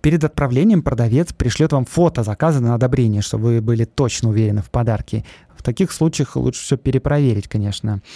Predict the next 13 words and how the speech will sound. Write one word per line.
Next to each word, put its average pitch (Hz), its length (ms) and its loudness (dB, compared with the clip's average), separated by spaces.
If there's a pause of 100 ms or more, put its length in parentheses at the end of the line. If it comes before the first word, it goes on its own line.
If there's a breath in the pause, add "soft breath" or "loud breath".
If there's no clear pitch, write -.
(440 loud breath)
Из - 180 0
Flow 185 280 2
Wow 208 280 2
вы 139 100 4
можете 151 300 2
сделать 143 320 0
сюрприз, 185 440 0 (120)
даже 143 240 2
не 143 160 4
зная 143 360 0
точного 151 400 0
адреса 139 440 -2
получателя. 131 720 -4